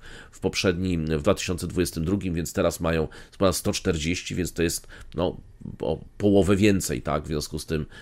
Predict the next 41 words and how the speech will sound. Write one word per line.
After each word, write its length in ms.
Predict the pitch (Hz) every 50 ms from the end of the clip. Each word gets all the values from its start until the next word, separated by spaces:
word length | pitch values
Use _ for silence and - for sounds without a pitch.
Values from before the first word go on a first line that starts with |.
| - - -
w 120 | - 80
związku 300 | 80 82 82 78 - -
z 80 | 82 -
tym 160 | - 90 85
to 120 | - 87 80
jest, 300 | 76 73 - - - 80
e, 440 | 78 76 76 73 73 73 73 73
bardzo 300 | 76 78 82 80 76 80
dużo. 400 | 73 67 69 67 65 60 - - - - - - - -
Też 180 | - 107 98 82
duży 300 | 80 107 110 85 95 85
wzrost, 420 | 71 71 78 64 80 98 - -
ale 140 | 110 113 110
nie 120 | 107 123
tak 220 | 123 - 120 95 90
duży, 260 | 85 101 101 98 110
jak 160 | 98 98 98
zakładano. 500 | 85 104 - - 107 104 110 104 98 85
No, 120 | 78 76
zakładano, 380 | 76 92 90 - 90 85 87 87
że 120 | 78 87
będzie 180 | 87 82 82 101
trzysta, 500 | - - - - 147 127 - - - 76
prawda? 380 | 69 76 76 67 65 - 71 73
Więc 260 | 73 80 76 - - - - - - - - -
to 80 | - 90
jednak, 360 | 92 95 101 98 90 85 - -
no, 280 | - 82 80 78 76 85
trudno 300 | 80 107 110 95 87 82
mówić, 260 | 82 80 73 87 85
że 120 | 80 82 73
było, 280 | 69 82 80 76 67 - - - - -
żeby 160 | - 90 92 -
się 120 | - 110
to 100 | - 107
udało, 400 | 85 113 104 95 92 98 107 101
prawda? 300 | - 92 87 87 92 87
To, 120 | - - 85 - -
to, 100 | - 98
co 120 | 90 - 98
planowali. 580 | - 87 90 90 87 82 90 80 71 64 55